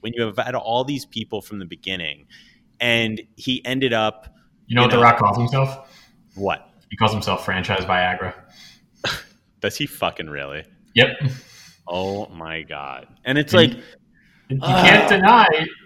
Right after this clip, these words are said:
Speaker 2: it's true.
Speaker 1: No, it is true, but this is what kills me: is
Speaker 2: Like,
Speaker 1: like
Speaker 2: I don't remember Fast and Furious four.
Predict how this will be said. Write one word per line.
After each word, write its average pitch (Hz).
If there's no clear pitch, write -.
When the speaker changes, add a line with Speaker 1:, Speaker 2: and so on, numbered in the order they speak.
Speaker 2:
it's -
true. 262
Speaker 1:
No, 262
it -
is 226
true, 196
but 135
this 170
is 196
what 180
kills 131
me: -
is 131
Speaker 2:
Like, 127
Speaker 1:
like 151
Speaker 2:
I 214
don't 262
remember 170
Fast 127
and 117
Furious 104
four. -